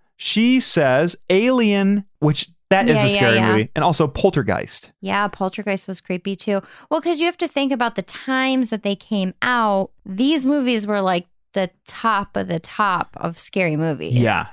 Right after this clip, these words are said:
Speaker 1: Alien, I mean, Aliens still today, those are good ones. They're scary.
Speaker 2: Yeah.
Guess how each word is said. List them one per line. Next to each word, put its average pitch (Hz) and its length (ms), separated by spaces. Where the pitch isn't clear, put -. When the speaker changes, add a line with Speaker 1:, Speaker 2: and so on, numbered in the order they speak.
Speaker 1:
Alien, 226 760
I 151 100
mean, 160 160
Aliens 151 540
still 175 280
today, 127 580
those 196 240
are 370 100
good 135 320
ones. 85 400
They're 226 120
scary. 151 480
Speaker 2:
Yeah. - 120